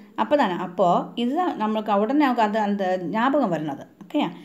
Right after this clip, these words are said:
இப்போ அதான் அது, அதே மாதிரி அப்போ நம்ம அந்த இடத்துலலாம் friction நம்மள minimize பண்ணணும். ரொம்ப smooth சர்ஃபேஸாக இருந்ததுன்னா அங்க நம்மள ஃப்ரிக்ஷனை கூட்டணும், increase பண்ணணும். இப்போ நம்மளோட கொஸ்டின் என்ன? Mention three ways of minimizing friction.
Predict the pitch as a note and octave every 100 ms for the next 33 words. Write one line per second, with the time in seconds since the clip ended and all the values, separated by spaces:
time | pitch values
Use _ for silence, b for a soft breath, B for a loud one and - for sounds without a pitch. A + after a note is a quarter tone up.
0 | B B - G3 F3+ C4+ - G3+ F#3+ B3
1 | D4 C#4+ F#3 F3+ F#3+ C4+ E4+ E3 D#3+ C4+
2 | C4 D#4+ D4+ C#4+ C#4 A3+ C4 D4+ E4 D4+
3 | D#4+ D#4+ F4 - B3 D4+ C4+ C#4 B3 G#3
4 | G3+ A#3 C#4+ F4+ D#4+ - G3 E3 C#3+ -
5 | b b b b - G#3 A#3+ E4 G4 A4
6 | A4 - - B3+ D4+ D4 C4+ B3+ C4 C4+
7 | A#3+ A#3 A#3 C#4+ G#4+ - - B3 C4 B3+
8 | B3 D4 D4 C4 - D4 G4+ - - F4
9 | D#4+ A#3+ B3+ D4 D#4+ - G3+ E3 C#3+ B
10 | B B - A#3 C4 C#4 C4 B3 B3 F4+
11 | B3+ B3 A#3 A3 A#3+ B3+ B3 A#3+ G#3+ G#3+
12 | G#3+ D4 A#3+ C4+ F4 F#4 D#4 C#4+ A#3 F#3
13 | -